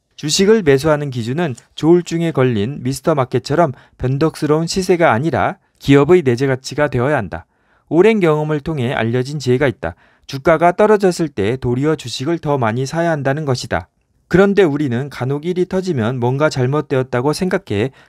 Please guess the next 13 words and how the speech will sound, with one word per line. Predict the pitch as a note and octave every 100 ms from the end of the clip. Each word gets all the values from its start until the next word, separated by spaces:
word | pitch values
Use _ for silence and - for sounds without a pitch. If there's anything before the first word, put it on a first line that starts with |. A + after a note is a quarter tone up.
| _
그만두려고 | C3+ F3 F3 B2 B2+ C3
한다. | D3+ G#2+ E2+ _ _ _
내 | D3+ F#3
말이 | E3+ C#3+ E3
일리가 | F3+ F#3 F3+ E3+
있다고 | B2+ C3 C3
생각하는 | D3 E3+ D#3+ D#3+ D3+
사람이라면 | D3+ E3+ E3+ C#3+ A#2 F#2 G2+ C3 _ _
이때 | D3+ C#3 G3 F#3+
재빨리 | D3+ - D#3+ B2 A#2+ C3+
주식을 | A#2+ C3+ C3+ D3+
추가로 | - F#3+ F3+ F3
매수해서 | B2+ B2+ E3 C#3 G2 G2